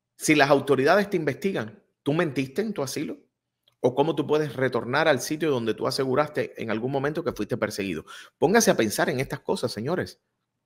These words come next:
Si las autoridades quieren implementar y ser más rigurosos, luego, yo te digo, por tú ser un C U seis cubano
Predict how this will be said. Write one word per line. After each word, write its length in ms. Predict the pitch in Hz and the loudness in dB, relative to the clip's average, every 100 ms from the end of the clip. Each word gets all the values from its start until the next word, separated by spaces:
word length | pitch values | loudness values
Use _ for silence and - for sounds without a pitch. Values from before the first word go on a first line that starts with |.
| _ _ _ _ _ - _ | _ _ _ _ _ -20 _
Si 180 | - | 8
las 140 | 147 135 | 8 10
autoridades 560 | 135 131 117 151 185 190 | 8 8 8 8 6 2
quieren 300 | 160 214 202 | 4 6 6
implementar 880 | 143 123 117 104 98 98 110 - - _ _ _ _ _ _ _ _ _ _ _ _ _ _ _ _ _ _ _ | 2 0 0 0 -2 2 0 0 -14 _ _ _ _ _ _ _ _ _ _ _ _ _ _ _ _ _ _ _
y 220 | 139 131 | 6 6
ser 260 | - 139 156 | 8 8 8
más 260 | 147 156 | 8 6
rigurosos, 920 | 170 160 143 170 170 131 - - _ _ _ _ _ _ _ _ _ | 4 4 4 4 0 -6 -8 -14 _ _ _ _ _ _ _ _ _
luego, 480 | - 113 190 254 - - _ | 0 4 6 4 -2 -18 _
yo 160 | 110 147 | 0 4
te 80 | 220 | 6
digo, 400 | 233 143 - - _ _ | 6 4 2 -12 _ _
por 200 | - 127 | 0 2
tú 120 | - | 2
ser 220 | 165 208 214 | 4 4 4
un 100 | 190 | 2
C 160 | 160 | 4
U 140 | 180 160 | 2 2
seis 260 | 160 190 | 2 0
cubano 560 | - 127 131 196 202 | 0 2 2 2 -2